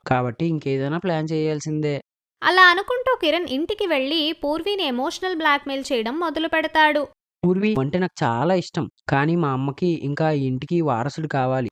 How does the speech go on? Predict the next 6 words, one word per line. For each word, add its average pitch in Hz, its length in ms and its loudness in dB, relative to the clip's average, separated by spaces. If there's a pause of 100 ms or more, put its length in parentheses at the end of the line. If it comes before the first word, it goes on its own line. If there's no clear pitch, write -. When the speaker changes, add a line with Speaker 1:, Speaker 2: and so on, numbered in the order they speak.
Speaker 1:
అందుకే 139 340 2
విను, 143 260 0 (360)
నేను 139 220 2
నీకు 139 180 -2
విడాకులు 131 400 0
ఇవ్వాలనుకోవటం 143 720 0